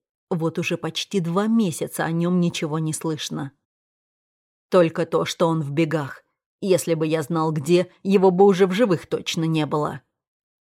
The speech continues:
Сайтон переводит на меня свой драконий взгляд, и я отшатываюсь. «Так я здесь как приманка?»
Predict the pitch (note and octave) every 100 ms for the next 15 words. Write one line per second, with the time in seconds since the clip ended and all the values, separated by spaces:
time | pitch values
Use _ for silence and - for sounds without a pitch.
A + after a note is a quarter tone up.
0 | _ - G3 F#3 F3 D#3 F3 E3 E3 E3
1 | E3 F3 F3 E3+ E3+ - E3+ E3 F3 F3+
2 | F3 F3 D#3 D#3+ G3+ G#3 - _ A3 F#3
3 | D3 C3 - - C#3+ - C3+ C#3+ C3+ -
4 | _ _ _ _ _ _ _ _ - -
5 | G#3 G3 A#3+ G#3 E3 A#3 - - - A#3+
6 | - - B3+ B3+ G#3+ G#3+ D4+ F4 F4 C4
7 | E3+